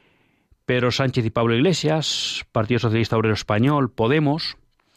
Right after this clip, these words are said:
que ya saben ustedes que han jurado o prometido y todo es el cargo, de tal manera que ya tenemos gobierno constituido,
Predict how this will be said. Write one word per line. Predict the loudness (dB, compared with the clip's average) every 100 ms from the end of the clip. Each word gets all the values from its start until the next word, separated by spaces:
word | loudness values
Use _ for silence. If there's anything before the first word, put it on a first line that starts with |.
| _ _ _ _ _ _ _ _ _ _ -2
que | 0 2 2 2
ya | 0
saben | 0 0 0
ustedes | 0 0 0
que | 0
han | -4
jurado | 0 0 2 0 -4 -10
o | -6 -2
prometido | 0 0 2 2 2
y |
todo | 2 0
es |
el | 0
cargo, | 0 0 -2
de |
tal | -2 -2
manera | 0 -2
que | -2
ya | -4
tenemos | 0 0 0
gobierno | 0 0 0 0
constituido, | -2 -2 0 2 2 -2